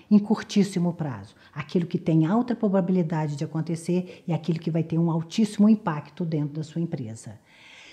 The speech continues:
Quando eu faço essas três, esse, quando eu consigo mapear essas três instâncias dentro da empresa,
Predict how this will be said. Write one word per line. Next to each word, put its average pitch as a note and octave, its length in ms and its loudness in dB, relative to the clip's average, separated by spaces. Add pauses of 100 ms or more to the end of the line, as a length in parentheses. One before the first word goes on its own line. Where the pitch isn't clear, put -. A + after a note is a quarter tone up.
(120)
Quando A3+ 260 8
eu A3+ 100 10
faço C#4 720 4
essas F3+ 580 2
três, A3 840 2 (300)
esse, F3 360 2
quando F3+ 240 2
eu F3 140 4 (120)
consigo G#3 480 4
mapear G3+ 600 2
essas E3+ 380 -4
três A#3+ 380 2
instâncias F3+ 640 2
dentro C#3+ 200 0
da D3 80 -2
empresa, E3+ 540 2